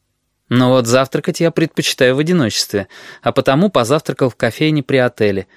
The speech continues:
исключительно в обществе свежего номера «Таймс». И прочёл предварительную рецензию на «Грейхаунд», в которой, помимо прочих нелестностей,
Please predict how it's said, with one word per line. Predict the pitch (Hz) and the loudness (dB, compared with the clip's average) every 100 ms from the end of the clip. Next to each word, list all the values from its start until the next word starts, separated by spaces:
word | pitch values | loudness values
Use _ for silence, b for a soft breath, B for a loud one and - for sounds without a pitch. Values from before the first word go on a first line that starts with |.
| b | b
исключительно | - 107 117 113 165 175 175 | -8 -4 -2 0 -2 0 0
в | 127 | 2
обществе | 113 - - 139 | 0 -4 -4 -4
свежего | - 113 107 127 | 0 2 2 2
номера | 131 107 104 113 | 0 -2 -2 -2
«Таймс». | 117 127 98 87 - - _ _ _ _ _ _ | -2 0 0 -4 -12 -16 _ _ _ _ _ _
И | 117 | -4
прочёл | - 110 - 151 | 0 0 2 0
предварительную | 147 131 131 139 139 151 143 | 0 0 2 2 0 0 2
рецензию | 151 - 151 107 104 | 0 0 0 0 0
на | 104 | -2
«Грейхаунд», | 104 120 - 120 98 85 B B B | 0 -2 0 -2 -2 -6 B B B
в | - | -4
которой, | 123 117 190 127 | -2 2 2 2
помимо | 117 131 131 117 | 2 2 2 2
прочих | 143 143 110 - | 2 0 -2 -2
нелестностей, | 127 202 - 98 - 78 | 0 0 0 -6 -8 -12